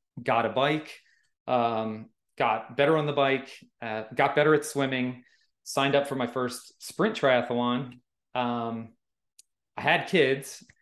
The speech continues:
and then it <laughs> became difficult to find time to get in the pool, uh, get on the bike,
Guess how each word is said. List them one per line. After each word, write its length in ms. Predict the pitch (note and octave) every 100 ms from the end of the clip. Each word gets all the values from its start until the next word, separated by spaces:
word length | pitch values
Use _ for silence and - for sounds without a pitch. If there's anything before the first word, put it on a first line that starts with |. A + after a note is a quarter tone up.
| _ _ -
and 180 | B2+ C3
then 220 | C3 C3
it 100 | B2
<laughs> 80 | C3
became 380 | - D3+ D#3
difficult 540 | D3+ D#3 D#3 D3 C#3+ -
to 60 |
find 520 | B2 C3+ C3 B2+ B2+ B2 _
time 420 | - C3+ C3 C3 B2
to 480 | C3+ B2 A#2 A2+ A2 _ _ -
get 120 | A#2
in 80 | A#2+
the 60 | A#2+
pool, 500 | C3+ C3 C3 B2 _ _ _ _ -
uh, 220 | G#2+ G2 G2
get 160 | C3
on 100 | D3
the 60 | C3
bike, 380 | B2 A#2+ A2+